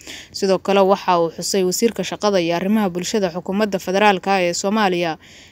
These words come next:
in uu dhiggiisa dalka Suudaan ku casuumay dalka Soomaaliya si uu u arko horumarka ballaaran ee ka socda Soomaaliya.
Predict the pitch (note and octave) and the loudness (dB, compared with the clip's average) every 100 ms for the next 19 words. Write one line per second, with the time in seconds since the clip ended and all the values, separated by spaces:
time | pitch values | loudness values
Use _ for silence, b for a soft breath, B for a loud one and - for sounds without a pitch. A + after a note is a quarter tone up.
0 | b D4+ D#4+ D4 C4+ B3 A#3+ A#3 G#3+ A#3 | b 4 4 4 2 2 2 2 2 0
1 | G3+ - G3 G#3 G#3+ F3+ G3 F3 - F#3 | -2 -2 0 2 2 0 -2 -2 -2 -4
2 | G3 G3 A3+ G#3 F#3 - G3 G#3 E3+ E3+ | -2 0 0 0 -4 -2 2 4 4 0
3 | E3+ - E4+ D4 C4 C4+ G3 G3 G#3+ G3 | -2 2 4 4 4 6 6 4 0 0
4 | F#3+ G3+ A#3 - E3 F3 E3+ F3 G3 F3 | 0 0 -2 -4 -6 -2 0 0 0 -4
5 | F3 A#3 - D#3+ F#3+ - F3 F#3 F3 F#3 | -4 -4 -4 -4 -4 -4 -2 0 2 4
6 | F#3 | 4